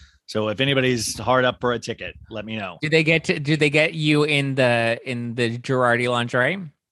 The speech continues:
Speaker 1: Yeah, of course. Yeah. This is an, uh, it's a b-, very big, pa-, very big package. All money goes to charity, the charity being me. And it's gonna be very exciting.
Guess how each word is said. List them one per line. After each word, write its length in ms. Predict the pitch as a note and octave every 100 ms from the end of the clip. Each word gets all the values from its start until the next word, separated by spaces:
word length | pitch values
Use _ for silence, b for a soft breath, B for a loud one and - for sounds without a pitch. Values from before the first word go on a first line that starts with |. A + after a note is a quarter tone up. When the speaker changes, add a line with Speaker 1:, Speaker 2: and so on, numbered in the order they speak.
| _
Speaker 1:
Yeah, 200 | C3 C#3
of 100 | -
course. 320 | C#3+ F#2 -
Yeah. 240 | B2+ F2+ D#2 -
This 140 | C3+
is 120 | C3 B2+
an, 100 | B2+
uh, 100 | C3
it's 160 | C3+
a 40 | C3
b-, 200 | G#2+ A#2
very 300 | D3 D3+ C#3+
big, 220 | A#2+ G#2
pa-, 60 | - B B -
very 220 | F3 A3
big 200 | F#3+ D#3
package. 360 | C3 A2+ G2+ G#2
All 240 | D3 F3
money 220 | F3 E3+ D#3
goes 200 | D3 B2
to 80 |
charity, 440 | A#2+ C3+ C3 C3 C3
the 100 | A#2
charity 360 | B2 A#2+ A#2
being 300 | A2 A2+ D#3
me. 420 | C3 D3+ D3 C#3 C3
And 120 | A2
it's 100 | -
gonna 120 | A2
be 100 | G#2
very 240 | G#2+ G2+
exciting. 380 | F#2+ - F2+ D#2+